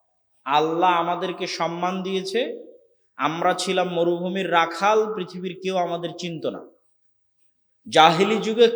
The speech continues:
কেউ আমাদের চিনত না। আর আজকে আমি ওমর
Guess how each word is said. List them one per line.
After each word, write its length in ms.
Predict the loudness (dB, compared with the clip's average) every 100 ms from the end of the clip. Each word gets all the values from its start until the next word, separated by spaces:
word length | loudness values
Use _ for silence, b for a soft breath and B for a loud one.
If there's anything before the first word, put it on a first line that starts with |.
| 4
কেউ 140 | 6
আমাদের 400 | 8 6 2 2
চিনত 260 | 0 -4 -6
না। 140 | -6
আর 140 | -4 -2
আজকে 260 | -2 -2
আমি 220 | -4 -4 -4
ওমর 440 | -4 0 0 0